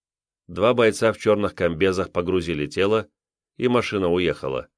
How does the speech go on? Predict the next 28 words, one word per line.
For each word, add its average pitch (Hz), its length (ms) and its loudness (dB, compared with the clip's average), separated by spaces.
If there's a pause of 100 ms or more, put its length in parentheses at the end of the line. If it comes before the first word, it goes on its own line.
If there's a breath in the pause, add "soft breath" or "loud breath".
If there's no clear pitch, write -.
(800)
Я 95 200 0
сонник 101 440 0
не 101 100 -4
в - 100 -10
первый 101 300 4
раз 104 240 0
использую, 71 560 -4
в - 60 -16
курсе 98 340 -4
должны 76 380 -2
быть, 73 280 -6 (200)
что - 220 -2
через 101 280 -2
пять 87 200 -2
часов 87 320 -4
очнется. 76 640 -6 (760)
До - 160 -4
этого 113 360 2
не 127 120 0
поднять. 85 560 -2 (580)
Главное, 90 480 0
намек 95 400 0
поняли. 73 520 -4 (280)
Следить 107 460 -4
следили, 110 640 -4 (220)
но 92 240 -2
не 92 100 -2
мешали. 73 540 -4